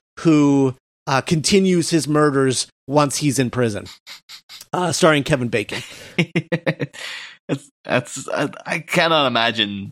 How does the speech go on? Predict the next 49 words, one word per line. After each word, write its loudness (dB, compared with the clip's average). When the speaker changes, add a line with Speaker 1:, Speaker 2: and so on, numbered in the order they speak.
Speaker 2:
Stu 0
as -2
any -2
kind -2
of -8
mastermind -4
of -4
anything, -4
<laughs> -8
though. 0
Like, 0
him 0
as 0
a, 0
as -2
a 0
charismatic, 0
uh, 2
leader 0
of -4
serial 0
killers 0
is -10
like, -12
um, 0
I, -6
I, -4
I 0
don't 2
know. 4
It 2
always 2
seemed -2
to -2
me 2
like 0
Billy 2
was -2
the 0
guy 2
who -2
was -2
leading 0
the 0
charge 0
in -2
that 0
<laughs> -4
relationship, -2